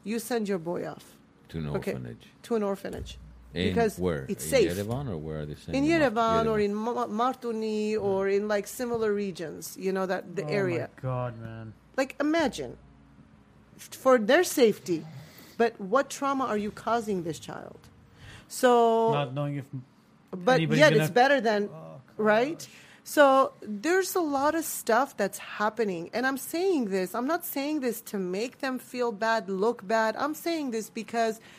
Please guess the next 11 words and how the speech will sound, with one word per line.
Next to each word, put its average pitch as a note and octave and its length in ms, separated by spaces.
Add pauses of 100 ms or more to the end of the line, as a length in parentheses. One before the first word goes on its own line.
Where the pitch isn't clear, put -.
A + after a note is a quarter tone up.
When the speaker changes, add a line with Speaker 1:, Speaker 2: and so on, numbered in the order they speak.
(240)
Speaker 1:
I C4 160
see C#4+ 400 (220)
Armenia G#3+ 640
and G3+ 320
what's A3+ 240
happening G#3 580
in G3 140
Artsakh G3+ 540 (180)
is A3 240
my A3+ 180
family. A3 540